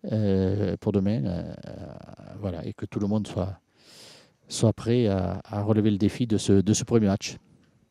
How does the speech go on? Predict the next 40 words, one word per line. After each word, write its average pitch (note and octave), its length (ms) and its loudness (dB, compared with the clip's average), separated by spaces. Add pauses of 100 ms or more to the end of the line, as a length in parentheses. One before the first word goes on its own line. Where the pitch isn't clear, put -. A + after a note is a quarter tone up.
(540)
N-, B2+ 200 -2 (200)
non, D3 300 2
ça, - 160 -6
c'est, - 240 -8
justement, D#3+ 380 0
dans C#3+ 180 4
un D3 40 4
groupe C#3+ 180 -2
de C#3 60 4
la C3+ 100 2
mort, E3 160 0
c'est B2+ 140 -2
pas E3+ 160 2
décisif. G2+ 440 -2
C'est - 140 -2
décisif D3 540 0
quand, B2+ 280 -2
euh, A#2+ 140 4 (1500)
il A2 60 2
y - 20 10
a A2+ 60 8
d'autres B2 320 2
matchs C3 220 0
qui A2 120 -2
peuvent A#2+ 200 2
s'avérer A2+ 420 0
plus - 180 -10
faciles. B2+ 360 -2 (600)
Le B2+ 220 6
premier C#3+ 260 4
match C#3 220 4
gagné C3+ 320 4
ne C3 100 4
do-, B2 300 4
ne B2+ 100 2
rendra A#2+ 300 2
pas C3+ 140 4
le A#2 120 6
deuxième A#2 380 2
f-, - 120 -2